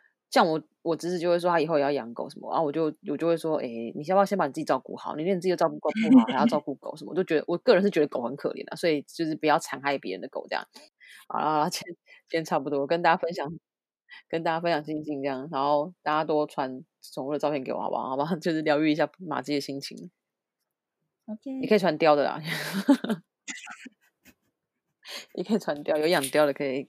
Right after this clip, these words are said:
Speaker 1: 可以传来，好不好？
Speaker 2: 好，
Speaker 1: <laughs>
Speaker 2: 好哦。
Speaker 1: 可以传给悠悠看，悠悠不知道是，
Speaker 2: 好。
Speaker 1: 悠悠分不清楚貂，
Speaker 2: <laughs>
Speaker 1: 飞的貂还是雪貂？
Speaker 2: <laughs> 飞的貂。
Speaker 1: 飞的貂。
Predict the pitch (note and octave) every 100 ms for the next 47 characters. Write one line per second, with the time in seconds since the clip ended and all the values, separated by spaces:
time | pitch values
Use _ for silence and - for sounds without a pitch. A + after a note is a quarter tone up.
0 | _ D3+ - - - - - E2+ - -
1 | E3 - _ - F#3 F3+ - - - -
2 | - F#3 - C#3 G#3+ G3 F3+ F3 E3+ D3+
3 | D#3 D3 - _ F#3 F#3+ F#3+ F3+ E3+ F3+
4 | G3 G3 E3+ G3 - - _ _ - -
5 | - C4 B3 A#3 A#3 B3+ A#3 - A3+ C#3
6 | C3+ E3 D#3 F3 - _ _ _ _ _
7 | _ _ _ _ - - - G#3 F3 D#3+
8 | D#3+ D#3 C#3 D#3 G#3+ - C4+ F2 D#3+ -
9 | F3 - _ _ B3 A3+ D4+ G#3 - A#3+
10 | G3+ - - G#3 F#3+ F3 - F#3+ G3+